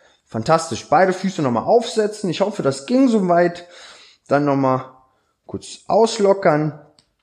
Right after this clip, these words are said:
Und wir wechseln natürlich auch hier nochmal das Bein. Das bedeutet, beide Füße erstmal aufgesetzt. Dann nehmen wir uns aber das rechte Sprunggelenk in dem Fall,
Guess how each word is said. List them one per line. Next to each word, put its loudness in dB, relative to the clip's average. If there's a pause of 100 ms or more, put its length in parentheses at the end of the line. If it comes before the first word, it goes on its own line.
(280)
Und -2
wir 2
wechseln 0
natürlich -4
auch -4
hier -4
nochmal 0
das -8
Bein. 0 (240)
Das -16
bedeutet, 0
beide 4
Füße -6
erstmal -6
aufgesetzt. 0 (340)
Dann 0
nehmen 4
wir 0
uns -4
aber -2
das -4
rechte 2
Sprunggelenk 0
in -2
dem -4
Fall, -2